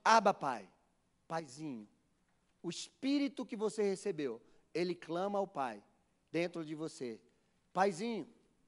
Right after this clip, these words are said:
O próprio Espírito testifica com o vo-, nosso espírito que somos filhos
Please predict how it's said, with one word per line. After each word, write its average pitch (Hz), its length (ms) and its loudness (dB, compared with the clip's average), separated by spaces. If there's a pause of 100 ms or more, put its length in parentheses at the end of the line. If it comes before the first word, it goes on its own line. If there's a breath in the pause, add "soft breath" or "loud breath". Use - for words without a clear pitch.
(1200)
O 202 100 8
próprio 320 420 12
Espírito 294 580 8
testifica 269 680 10
com 254 300 12
o 220 40 4
vo-, 240 220 10
nosso 254 340 10
espírito 262 500 4
que 233 140 -4
somos 254 340 8
filhos 349 720 8